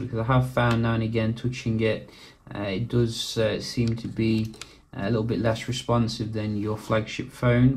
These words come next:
But other than that, uh, you know, we're going to see how they do compare here. So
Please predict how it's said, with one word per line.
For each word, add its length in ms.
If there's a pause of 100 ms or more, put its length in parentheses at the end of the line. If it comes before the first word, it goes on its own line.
(100)
But 260 (600)
other 220
than 220
that, 540
uh, 120
you 240
know, 180
we're 140
going 340
to 300
see 680 (120)
how 180
they 80
do 220
compare 500
here. 480
So 540